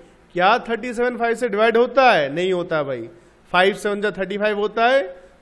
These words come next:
फ़ाइव एट जा फ़ोर्टी होता है, पूरा पूरा डिवाइड नहीं होता है। तो आप देख लोगे, टेबल तो आनी चाहिए आपको।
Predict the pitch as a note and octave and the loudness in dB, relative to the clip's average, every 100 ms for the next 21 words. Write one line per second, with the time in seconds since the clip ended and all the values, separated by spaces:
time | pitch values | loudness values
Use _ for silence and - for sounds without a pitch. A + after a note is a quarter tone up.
0 | - F3 F#3+ F#3+ F#3+ G3 E3 - D3 C3 | -4 0 2 0 -2 -4 -4 -6 -8 -8
1 | - A#2 G3 G3 F#3+ G3 F#3 E3 D3 B2+ | -10 -10 -2 0 2 0 0 -2 -6 -8
2 | A#2+ A2 - G#2 - _ _ _ F3+ F3+ | -12 -16 -18 -20 -20 _ _ _ -2 -2
3 | D#3+ G#3 A3+ A#3 A#3 A3+ G3+ G3 G3+ F#3+ | 0 -2 0 0 0 -2 -2 -4 -4 -4
4 | F#3 G#3 G#3 A3 G#3+ G#3+ A3 G#3+ | -4 -6 -4 -2 -2 -4 -8 -8